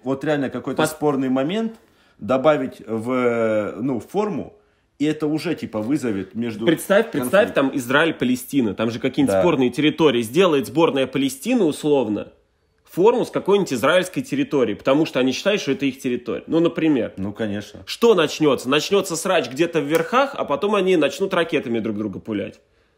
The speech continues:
Speaker 2: Ну, может же такое быть?
Speaker 1: Ну, по факту,
Speaker 2: Что
Speaker 1: конечно,
Speaker 2: такой
Speaker 1: может.
Speaker 2: глобальный срач из-за этого начнётся? Типа, «Ах, они так, ах, они так», президенты обменялись фразами, и всё, и начались.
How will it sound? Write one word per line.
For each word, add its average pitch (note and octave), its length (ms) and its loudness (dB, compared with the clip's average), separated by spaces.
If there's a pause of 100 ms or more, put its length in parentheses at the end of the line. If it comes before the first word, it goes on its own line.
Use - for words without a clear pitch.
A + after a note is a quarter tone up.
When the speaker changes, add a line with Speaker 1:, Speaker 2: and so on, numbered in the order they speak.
(720)
Speaker 2:
Ну, A#2 100 -2
может G#3 280 4
же C#3+ 140 -6
такое G#2+ 320 -4
быть? F#2+ 160 -8
Speaker 1:
Ну, C#3+ 100 -8
по E3+ 160 -8
факту, G3+ 360 -6
Speaker 2:
Что - 80 -10
Speaker 1:
конечно, F#3 180 4
Speaker 2:
такой G#3+ 160 4
Speaker 1:
может. C#3+ 60 0
Speaker 2:
глобальный E3 440 4
срач D#3+ 320 2
из-за B2 200 -2
этого B2+ 340 0
начнётся? D3+ 580 2
Типа, D3 380 4
«Ах, D3 100 -4
они C#3+ 220 0
так, A#3+ 320 2
ах, C3+ 180 -4
они C#3+ 160 0
так», A3+ 320 2
президенты D3 560 0
обменялись C3+ 640 0 (340)
фразами, F3 540 2
и - 20 -2
всё, C3 240 -2
и C3 80 0
начались. E3 540 -4